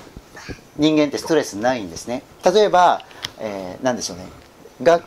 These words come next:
あの、仕事に行きたいって言ってても、えー、仕事に行きたいって言ってるけど、本当はですね、えー、行きたくないとかね。そういうズレ、ズレがあると、自分の中に。それが、えー、ストレスになって、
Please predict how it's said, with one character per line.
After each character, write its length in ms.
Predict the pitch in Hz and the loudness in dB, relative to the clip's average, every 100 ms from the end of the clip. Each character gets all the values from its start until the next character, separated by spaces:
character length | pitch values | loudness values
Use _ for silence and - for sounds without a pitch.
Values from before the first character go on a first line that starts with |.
| - | -6
あ 100 | 117 | -8
の、 240 | 104 95 | -6 -8
仕 200 | 92 - | -4 -2
事 220 | 175 180 180 | 0 0 0
に 100 | 170 | 0
行 100 | - | 0
き 40 | |
た 160 | - 196 | 4 4
い 40 | |
っ 40 | 160 | 2
て 80 | 131 | -2
言 80 | |
っ 20 | 123 | 0
て 140 | 131 | 0
て 80 | 104 | 2
も、 340 | 123 135 90 - - - - - | 2 2 0 -10 -20 -20 -20 -6
え 280 | 107 92 - | -2 -2 -6
ー、 20 | - - - - - - - - - | -18 -20 -20 -20 -20 -20 -20 -20 -6
仕 160 | - | -2
事 180 | 185 185 | 0 2
に 140 | 165 160 | 0 -2
行 60 | |
き 40 | - | 2
た 140 | 196 | 2
い 60 | 175 | 2
っ 0 | |
て 60 | 147 | -2
言 100 | 135 | -2
っ 20 | |
て 160 | - | 0
る 80 | 170 | 0
け 120 | 185 | 0
ど、 60 | 156 | 0
本 280 | - 202 196 | -2 -4 0
当 100 | 208 | 0
は 100 | 208 | 0
で 100 | 156 | -2
す 100 | - | -2
ね、 280 | 113 95 - | -2 -2 -2
え 60 | 117 | -2
ー、 40 | |
行 80 | 117 | 0
き 40 | |
た 120 | - 139 | 0 -2
く 100 | 104 | -4
な 80 | |
い 40 | 98 | -6
と 120 | 85 | -8
か 80 | 82 | -12
ね。 100 | 123 - - - | -14 -18 -20 -14
そ 160 | - 175 | -2 0
う 60 | |
い 80 | 170 | 2
う 80 | 156 | 0
ズ 160 | 120 | 0
レ、 220 | 147 170 - - | 2 2 -2 -6
ズ 160 | 123 | 0
レ 140 | 156 175 | 0 2
が 140 | 156 | 0
あ 40 | 147 | -2
る 120 | 135 | -2
と、 240 | - 170 | 2 2
自 120 | 101 | 0
分 140 | 123 120 | -2 0
の 80 | 117 | 0
中 240 | 123 92 | -2 -6
に。 100 | 85 - - - | -12 -18 -20 -6
そ 140 | 180 | 0
れ 80 | 175 | 2
が、 240 | 190 190 - - | 2 2 -6 -8
え 120 | - | -4
ー、 40 | 98 | 0
ス 100 | - | 2
ト 80 | |
レ 80 | 143 | 2
ス 120 | - | 2
に 60 | 117 | -2
な 100 | 113 | -4
っ 40 | |
て、 380 | 107 - 180 101 | -2 0 2 0